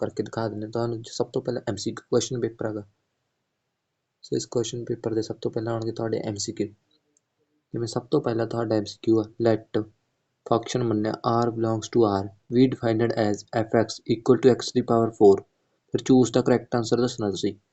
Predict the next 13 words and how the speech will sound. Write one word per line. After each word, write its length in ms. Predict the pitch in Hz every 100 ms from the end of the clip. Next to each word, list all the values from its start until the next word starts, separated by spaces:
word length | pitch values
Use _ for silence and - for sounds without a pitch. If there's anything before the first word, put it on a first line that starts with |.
| _ _ _ -
ਜਿਹੜਾ 160 | 120 131
ਫੰਕਸ਼ਨ 280 | 123 - 120
ਆ 40 | 107 -
ਉਹ 120 | 131
ਵਨ 160 | 113 110
ਵਨ 180 | 110 113
ਹੈਗਾ 240 | 117 120 117 - _ _ _ _ -
on 200 | 127 123
two 100 | 127
ਆ, 20 | 117
ਜਾਂ 100 | 135 - 127
f 180 | 117 -
is 100 | 120